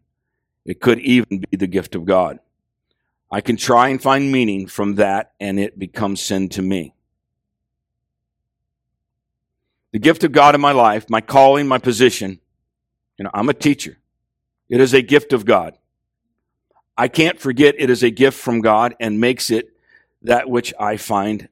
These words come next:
my meaning. That which gives any joy, any of my joy, which gives me my life.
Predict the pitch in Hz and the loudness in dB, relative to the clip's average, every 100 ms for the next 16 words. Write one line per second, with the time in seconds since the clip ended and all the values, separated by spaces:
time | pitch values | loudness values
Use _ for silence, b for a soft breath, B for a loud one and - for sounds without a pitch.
0 | _ 117 113 120 139 131 92 82 _ _ | _ -6 -2 2 2 2 -2 -10 _ _
1 | _ _ _ _ _ _ _ _ _ _ | _ _ _ _ _ _ _ _ _ _
2 | _ _ _ _ - 135 139 143 - 131 | _ _ _ _ -6 -6 -4 -8 0 0
3 | 120 - 135 139 156 120 107 101 113 _ | 0 -2 -2 0 -2 0 0 0 -6 _
4 | _ _ _ _ _ _ _ _ _ 113 | _ _ _ _ _ _ _ _ _ 0
5 | 131 143 147 117 107 107 110 - 117 110 | 2 4 0 0 0 0 -2 -4 -2 -2
6 | 107 104 101 98 101 98 95 87 - | -4 -6 -6 -6 -6 -4 -6 -8 -14